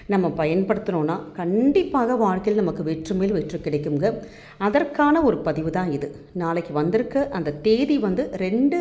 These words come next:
ரெண்டு ரெண்டாயிரத்தி இருபத்தைந்து. அதாவது, நமக்கு நாளும் ரெண்டாம் தேதி, மாசமும் ரெண்டாம் தேதி. வருஷத்துல அந்த ரெண்டாயிரத்தி இருபத்தைந்து, அதுல வரக்கூடிய ரெண்டு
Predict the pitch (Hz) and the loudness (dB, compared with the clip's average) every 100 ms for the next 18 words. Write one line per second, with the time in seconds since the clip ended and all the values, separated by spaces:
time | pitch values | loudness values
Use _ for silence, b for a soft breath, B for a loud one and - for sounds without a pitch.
0 | 311 208 190 247 220 170 175 175 180 196 | 0 0 2 0 -2 -2 -4 -4 -4 -4
1 | 151 151 170 151 147 - B B B B | -4 -6 -4 -2 -2 -6 B B B B
2 | 170 165 175 170 294 - 175 165 160 165 | -4 2 2 2 -2 -4 -4 -4 -4 -4
3 | 160 180 262 339 302 240 220 247 240 240 | -2 0 0 2 4 4 4 2 2 0
4 | 247 202 - 190 208 247 - 233 254 214 | -2 -6 -6 -2 0 0 0 0 2 0
5 | 165 160 165 151 147 165 B B B B | -2 -2 -2 -2 -4 -6 B B B B
6 | B 202 240 320 381 359 339 269 180 185 | B 2 4 2 -2 2 2 2 2 0
7 | 220 254 262 254 262 185 170 - 151 147 | 2 2 0 -2 0 0 0 -2 -2 0
8 | 147 - 196 277 269 202 202 220 294 - | -2 -2 0 0 0 -2 -2 -2 -2 -6
9 | - 208 262 339 | 0 2 4 4